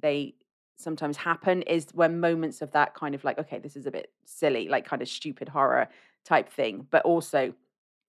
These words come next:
really gives you a real punch. Like, so there's this whole scene with Olivia. Now, Olivia is friends with Kirby and Jill, and she's at home, and they live literally next door. And the phone rings, and again, we get that whole,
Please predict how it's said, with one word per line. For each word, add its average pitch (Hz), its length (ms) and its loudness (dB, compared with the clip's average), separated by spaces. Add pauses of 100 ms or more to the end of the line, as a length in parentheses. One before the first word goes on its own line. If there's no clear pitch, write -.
(300)
really 156 520 4 (180)
gives 214 160 -4
you 151 120 -2
a 143 40 0
real 151 200 2
punch. 151 360 -2
Like, 107 220 -2 (320)
so - 140 0
there's 180 160 2
this 180 100 -4
whole 196 300 8
scene 156 500 -2
with 139 400 -2
Olivia. 151 640 0 (320)
Now, 156 140 0
Olivia 165 340 2
is 151 100 -2
friends 143 300 -4
with 135 140 -8
Kirby 139 360 -6
and 135 160 -4
Jill, 185 440 10
and 143 180 -2
she's 131 220 -10
at - 100 -4
home, 175 480 0 (580)
and 170 120 2
they 190 80 6
live 240 160 6
literally 202 320 2
next 156 320 -4
door. 139 420 2 (100)
And 151 460 0 (180)
the 175 120 -6
phone 190 300 6
rings, 156 360 2
and 160 140 -2
again, 160 400 2
we 143 120 -4
get - 220 -6
that 139 160 0
whole, 131 640 -2